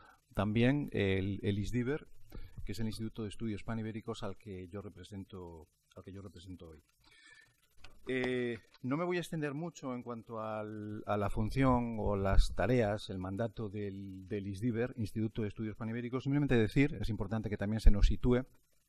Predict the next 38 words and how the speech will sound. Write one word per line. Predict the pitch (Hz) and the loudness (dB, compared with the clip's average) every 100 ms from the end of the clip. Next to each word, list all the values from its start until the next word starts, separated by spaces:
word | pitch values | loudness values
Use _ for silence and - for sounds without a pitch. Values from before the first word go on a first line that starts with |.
| - - _ 104 | -20 -20 _ -6
en | 107 | -4
este, | 107 - 110 107 104 - | -6 -6 -8 -6 -6 -6
en | 107 | -8
este | - 120 | -8 -8
seminario, | 127 123 120 123 156 - - - - _ | -4 -2 -2 -4 -6 -10 -20 -20 -20 _
que | - | -6
es | 165 | 2
un | 147 | 4
instituto | 139 127 131 - 127 _ | 4 2 -2 0 -4 _
claramente | - 135 131 127 123 117 | 2 4 4 0 -4 -6
de | 104 | -10
formación | 107 101 101 113 110 107 | -10 -10 -8 -6 -4 -4
académica, | 98 104 123 127 170 139 | -2 -2 -2 -4 -4 -2
de | |
investigación | 101 101 104 98 117 | -2 -4 -6 -6 -6
aplicada, | 110 107 101 120 135 175 _ - - - | -6 -8 -8 -6 -6 -10 _ -20 -20 -8
con | - 117 | 0 4
una | 135 | 6
larga | 131 135 123 117 113 | 6 6 4 2 4
trayectoria. | 110 98 - 127 131 170 175 - - - | 4 2 0 -2 -2 -4 -8 -14 -14 -8
Fuimos, | 117 117 117 | -4 -2 -2
fuimos | - 123 120 | -2 -2 -2
fundados | - 110 113 143 156 | -4 -6 -4 -6 -8
en | 123 | -8
el | 104 | -8
año | 107 110 101 | -8 -6 -4
mil | 113 | -2
novecientos | 113 104 113 143 101 95 - - | -2 -2 -2 0 0 2 0 2
sesenta | - - 104 101 | 4 6 4 2
y | |
nueve, | 107 120 131 - - - - - - _ | 4 6 6 4 -18 -20 -20 -20 -20 _
es | 92 | -2
un | 104 | 0
poquito | - 107 | 0 0
más | 98 90 | -2 -2
joven | 104 98 | -2 -4
que | 87 | -4
yo, | 104 | -6